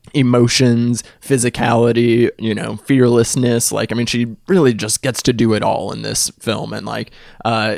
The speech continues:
you know, and she's still so young. So it's, like, you know, crazy to think about what we could still get from her. But, like,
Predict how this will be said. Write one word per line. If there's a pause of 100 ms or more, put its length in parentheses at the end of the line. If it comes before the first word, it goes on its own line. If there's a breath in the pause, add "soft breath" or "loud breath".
you
know,
and
she's
still
so
young.
So
it's,
like, (340)
you
know,
crazy
to
think
about
what
we
could
still
get
from
her.
But,
like,